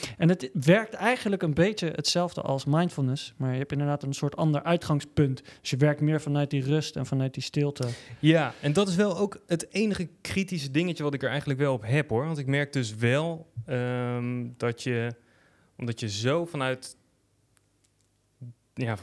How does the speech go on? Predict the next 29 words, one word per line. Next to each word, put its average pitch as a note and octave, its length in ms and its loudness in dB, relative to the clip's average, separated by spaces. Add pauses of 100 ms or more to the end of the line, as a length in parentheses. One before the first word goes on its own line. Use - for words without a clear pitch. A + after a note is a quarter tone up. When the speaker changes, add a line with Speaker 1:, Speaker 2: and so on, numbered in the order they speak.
(100)
Speaker 2:
hoe G#2+ 100 -10
zeg B2 160 -6
je - 60 -4
dat? E3 160 -2
Vanuit B2+ 300 2
dat - 260 0
oogpunt D3 520 0
eigenlijk C3 400 -2 (120)
Speaker 1:
Ja. C3+ 140 6
Speaker 2:
kijkt. G#3 420 -4 (220)
Speaker 1:
Ja. C3 300 -4
Speaker 2:
Dat C3+ 300 0
je, C#3+ 560 2 (460)
ehm, C3 80 -2
dat C3 140 0
ik D3+ 100 0
bijvoorbeeld C#3 320 0
met, A#2+ 240 0
met G#2+ 180 -4
muziek G#2+ 260 -4
maken, C#3 320 0
met G#2 100 -4
drummen, D3+ 440 -4 (140)
dat B2 180 -6
je C3 60 -2
merkt C3+ 420 -2
dat A#2+ 120 0
je B2 160 0 (800)
minder, F3 1200 0